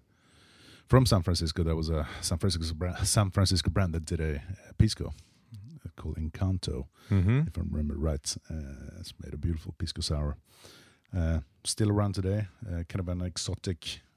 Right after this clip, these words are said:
Speaker 1: also not, not a tiki style drink, but a, uh, a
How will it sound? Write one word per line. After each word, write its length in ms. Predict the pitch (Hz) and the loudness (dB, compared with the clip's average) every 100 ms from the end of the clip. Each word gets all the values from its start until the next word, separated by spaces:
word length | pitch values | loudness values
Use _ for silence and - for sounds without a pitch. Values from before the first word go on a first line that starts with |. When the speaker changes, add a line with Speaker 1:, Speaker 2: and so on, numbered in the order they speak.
| - | 0
Speaker 1:
also 260 | 117 110 82 71 | 0 0 -6 -10
not, 200 | 104 120 - _ - | -4 -4 -6 _ -8
not 180 | 123 127 | -4 -2
a 60 | 95 | -2
tiki 560 | - 107 - - 76 | 0 0 -2 -4 -4
style 280 | - - 76 | -6 -6 -6
drink, 280 | 76 78 73 | -4 -6 -2
but 120 | - 78 | 2 4
a, 160 | 73 - _ _ _ _ _ _ _ 80 | 2 -6 _ _ _ _ _ _ _ -6
uh, 380 | 78 78 78 71 - - - - - - | -4 -2 -4 -6 -12 -14 -12 -12 -12 -12
a 40 | - | -10